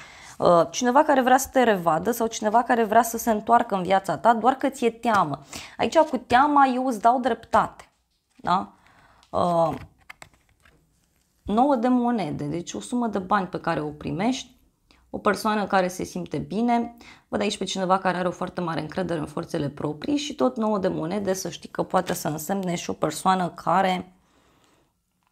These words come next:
știu eu, îți poate oferi o avansare, o sumă de bani. Uh,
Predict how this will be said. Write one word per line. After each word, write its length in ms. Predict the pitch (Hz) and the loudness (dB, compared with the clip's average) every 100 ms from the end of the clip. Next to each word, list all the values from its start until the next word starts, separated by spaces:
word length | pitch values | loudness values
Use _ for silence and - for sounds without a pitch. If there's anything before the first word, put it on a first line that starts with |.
| _ _ _ _ - | _ _ _ _ -14
știu 320 | - - 202 175 | -12 -4 -2 2
eu, 160 | 180 | 2
îți 140 | 180 - | 0 2
poate 240 | 185 185 | 0 2
oferi 300 | 180 - 175 | -2 0 0
o 100 | 185 | 2
avansare, 640 | 180 180 175 175 - 175 | 4 4 2 0 0 0
o 60 | 156 | 0
sumă 340 | - 175 170 156 | -4 -6 -6 -2
de 220 | 156 - | -4 0
bani. 340 | 170 170 156 151 - | 2 2 2 -6 -8
Uh, 420 | 165 151 147 143 | -6 -6 -6 -8